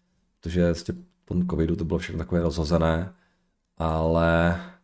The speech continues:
jinak, a když se podíváte na ty tržby před eh, covidem a teď jsou teda výrazně větší, v podstatě na dvojnásobku.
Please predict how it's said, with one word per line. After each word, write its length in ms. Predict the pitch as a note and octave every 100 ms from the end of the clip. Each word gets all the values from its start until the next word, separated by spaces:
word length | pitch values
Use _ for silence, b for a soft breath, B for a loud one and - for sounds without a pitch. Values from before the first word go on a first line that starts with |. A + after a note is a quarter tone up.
| _ _ _ _ _ _ _ _ _
jinak, 480 | - F#2 G2 G2+ - _ _ - - _ _ _ _ _ _ _ _ _ _ _ _ _ _ _ _ _ _ _ _ _ _ _ _ _ _ _ _ _ _ -
a 100 | -
když 140 | F#2
se 100 | -
podíváte 380 | - F2+ F2 F#2
na 100 | F2+
ty 240 | F2+ G2
tržby 400 | - F#2+ F#2 F#2 F2+ - _
před 340 | - - F#2 F2+ - _ _ -
eh, 500 | E2 F2 E2+ - - -
covidem 600 | F#2+ G#2 G#2+ G#2 G#2+ A2 -
a 380 | F#2 F2 E2+ E2 - _
teď 220 | - F2+ F2+
jsou 240 | - F#2
teda 200 | G2+ G2
výrazně 360 | E2+ F2+ F3+ F#2
větší, 280 | E2 -
v 60 | -
podstatě 260 | - G2+ F#2+
na 60 |
dvojnásobku. 920 | F2+ E2 F2 F2+ F#2+ _ G2+ G#2 A2+